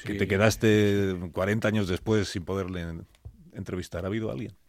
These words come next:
Speaker 2: Sí, ¿quién era? El vicepresidente de cuando estaban los socialistas.
Speaker 1: Guerra.
Speaker 2: Alfonso Guerra,
Speaker 1: Alfonso
Speaker 2: claro,
Speaker 1: Guerra.
Speaker 2: sí, sí. Alfonso Guerra me odiaba con toda el alma, ¿no? No. O Alfonso
Speaker 1: ¿Qué le
Speaker 2: Guerra.
Speaker 1: habías, qué le habías hecho?
Speaker 2: Alfonso, pues no lo sé, pero,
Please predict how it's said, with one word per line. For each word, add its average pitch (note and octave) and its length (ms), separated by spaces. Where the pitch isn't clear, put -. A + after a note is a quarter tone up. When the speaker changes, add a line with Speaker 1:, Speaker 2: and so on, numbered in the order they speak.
Speaker 2:
Sí, C3 240
¿quién G#2+ 180
era? F#2+ 200
El F2+ 180
vicepresidente G#2 800
de A2 180
cuando G#2 260
estaban B2 320
los A#2+ 120
socialistas. - 680
Speaker 1:
Guerra. A2 360
Speaker 2:
Alfonso F#2+ 400
Guerra, D#2 180
Speaker 1:
Alfonso F#2 320
Speaker 2:
claro, D#2+ 100
Speaker 1:
Guerra. D#2 140
Speaker 2:
sí, F2+ 180
sí. F2 80
Alfonso D#2+ 480
Guerra F2+ 380
me F#2 140
odiaba F2 480
con F2 160
toda F2+ 280
el F#2+ 80
alma, E2 260
¿no? E2 260
No. - 180
O F2+ 140
Alfonso E2+ 500
Speaker 1:
¿Qué A#2 80
le A#2 100
Speaker 2:
Guerra. A#2 80
Speaker 1:
habías, A2+ 240
qué B2 160
le C3 80
habías A#2 240
hecho? B2+ 220
Speaker 2:
Alfonso, B2 460
pues C3 180
no G#3+ 100
lo C4 120
sé, D3 200
pero, G#2+ 260